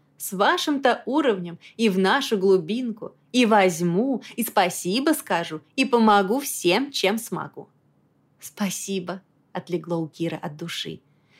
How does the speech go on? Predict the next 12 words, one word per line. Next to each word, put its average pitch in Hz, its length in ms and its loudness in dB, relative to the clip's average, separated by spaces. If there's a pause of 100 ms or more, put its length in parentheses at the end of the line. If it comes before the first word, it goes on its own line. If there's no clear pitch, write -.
«Но 285 60 6
я 330 200 6
напишу 302 400 2
заявление 254 560 2
об 190 240 -2
уходе 214 400 0
без 202 220 0
даты, 214 480 -2 (240)
и 190 80 -4
если 196 280 2
случится 208 540 0
необходимость, 185 760 -2